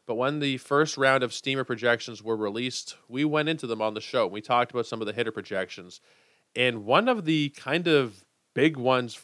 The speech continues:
for me that stood out was Yandy Diaz. It's not so much the actual numbers that will blow you away. It was the W R C plus, which is kinda just overall encompassing the offensive numbers that you're getting from a guy.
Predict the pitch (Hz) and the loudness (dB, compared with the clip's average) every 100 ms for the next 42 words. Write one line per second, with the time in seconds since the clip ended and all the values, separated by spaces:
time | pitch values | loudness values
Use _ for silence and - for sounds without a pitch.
0 | - _ 123 156 120 127 120 98 - - | -20 _ 4 6 6 2 0 -2 -4 2
1 | 123 117 113 104 107 113 120 110 101 113 | 4 6 6 4 0 -2 -6 -6 -8 -8
2 | 90 69 - - _ _ _ _ - 127 | -8 -12 -18 -20 _ _ _ _ -10 -6
3 | 170 220 - - 190 190 - 143 147 - | 0 2 2 2 4 4 4 4 4 4
4 | 139 117 127 139 135 123 107 120 113 110 | -2 0 2 2 2 0 0 -2 -2 -2
5 | 117 127 117 110 117 120 110 110 139 170 | 2 2 2 0 2 2 2 -2 -4 -6
6 | - _ 151 160 190 170 147 127 120 - | -8 _ 2 6 6 6 4 2 -6 -2
7 | 117 - - 107 107 104 - 131 113 113 | -2 -2 -8 -12 -12 -10 -2 0 0 -6
8 | - 113 117 117 113 110 123 113 117 117 | -6 -4 0 4 4 2 -2 -4 -4 -6
9 | 107 104 104 113 110 104 95 - - _ | -2 0 0 -2 -6 -8 -10 -16 -20 _
10 | 120 127 123 110 110 110 104 127 120 113 | -2 -2 0 -2 -4 -8 -4 0 0 -2
11 | 101 98 95 92 | -8 0 2 2